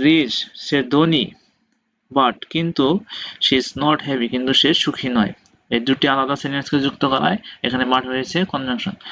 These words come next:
তারপরে হচ্ছে, "I wanted to go"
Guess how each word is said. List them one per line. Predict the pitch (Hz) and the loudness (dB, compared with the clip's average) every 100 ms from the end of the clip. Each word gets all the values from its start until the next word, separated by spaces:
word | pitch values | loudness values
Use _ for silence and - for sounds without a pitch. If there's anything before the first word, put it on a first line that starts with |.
| - - - | -14 -8 -2
তারপরে | 143 147 | 0 0
হচ্ছে, | 143 135 - 123 180 - _ _ _ - | -4 -6 -8 -8 -8 -16 _ _ _ -2
"I | 131 | 2
wanted | 139 156 156 170 - - | 4 2 0 -4 -4 0
to | 175 175 | 2 4
go" | 147 | 2